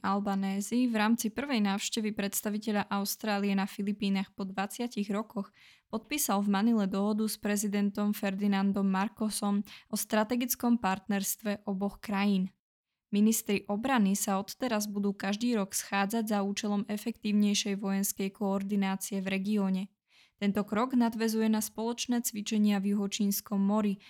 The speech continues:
kde z dôvodu sporných územných nárokov Pekingu dochádza k častým stretom medzi filipínskymi a čínskymi plavidlami, z ktorých posledný prebehol práve v deň podpisu dohody.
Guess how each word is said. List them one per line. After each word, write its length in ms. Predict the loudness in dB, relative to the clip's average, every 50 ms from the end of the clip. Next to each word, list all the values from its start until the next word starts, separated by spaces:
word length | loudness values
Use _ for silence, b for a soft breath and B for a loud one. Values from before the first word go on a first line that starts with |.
| B B B
kde 240 | -2 -2 0 2 0
z 80 | 0 0
dôvodu 400 | 0 0 0 0 0 -2 -2 0 0
sporných 560 | -2 -2 -2 -2 -2 0 2 2 2 0 0
územných 560 | -2 -2 0 2 4 6 6 6 4 4 2 2
nárokov 480 | 2 2 0 0 -2 -2 -4 -4 -4
Pekingu 640 | -4 -6 -6 -6 -2 2 4 4 4 4 2 -2 -2
dochádza 480 | -2 -4 -4 -2 -2 -2 -2 -2 -2 -6
k 160 | -6 -6 -6
častým 480 | -4 -4 -4 -4 -4 0 2 2 2
stretom 560 | 0 0 -2 -2 -2 -2 -2 -2 0 0 0 -2 0
medzi 240 | -2 -2 -2 -2 -4
filipínskymi 880 | -4 -2 -2 -2 -2 -2 0 2 2 2 2 2 2 4 4 4 4 0
a 80 | -2
čínskymi 560 | -2 0 2 2 2 2 0 0 0 0 0 0 -2
plavidlami, 720 | -2 -2 -2 -2 -2 -2 0 0 2 4 4 2 2 -2
z 260 | -6 -16 -20 _ -20 -20 -18
ktorých 400 | _ -2 0 0 0 0 -2 -6
posledný 560 | -4 -2 0 0 0 2 2 4 2 2 2
prebehol 480 | 0 -2 -2 0 0 0 0 -2 -2 -2
práve 320 | -2 0 0 2 2 0
v 160 | 0 -2 -2
deň 160 | 0 2 2 2 2
podpisu 480 | 0 -8 -12 -6 _ -4 -2 -2 -2 -2
dohody. 480 | -2 -2 -2 -2 -2 -2 -2 -4 -6